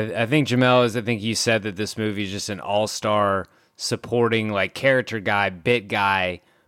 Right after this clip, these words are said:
movie. The Lenny Harris Pinch Hitter Award for Best Supporting Character. We talked about a couple of 'em.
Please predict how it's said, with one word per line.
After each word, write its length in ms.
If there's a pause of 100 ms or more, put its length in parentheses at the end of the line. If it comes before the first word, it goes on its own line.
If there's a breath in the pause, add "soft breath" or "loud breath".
movie. 680
The 120
Lenny 360
Harris 400
Pinch 360
Hitter 220
Award 380
for 120
Best 240
Supporting 420
Character. 340
We 100
talked 260
about 180
a 40
couple 360
of 160
'em. 180